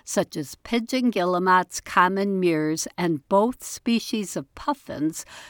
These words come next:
swimming near the whales, hoping to capitalize on so much prey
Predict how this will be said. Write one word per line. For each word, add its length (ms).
swimming 540
near 460
the 160
whales, 580
hoping 380
to 80
capitalize 880
on 160
so 400
much 400
prey 480